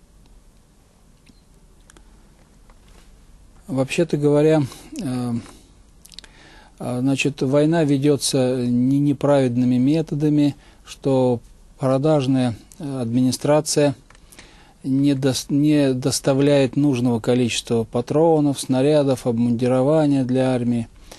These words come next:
э, что, а, в нашей стране, м, происходит,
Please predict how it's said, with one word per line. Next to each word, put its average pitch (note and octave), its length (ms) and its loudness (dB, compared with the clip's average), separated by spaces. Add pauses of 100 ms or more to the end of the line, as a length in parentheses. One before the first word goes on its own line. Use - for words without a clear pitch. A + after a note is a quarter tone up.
(340)
э, B2 180 -8
что, C#3 380 0 (1800)
а, C3 340 0 (420)
в C#3 440 -6
нашей D3+ 400 2
стране, D#3 760 0 (640)
м, C3+ 200 0
происходит, D3 680 -2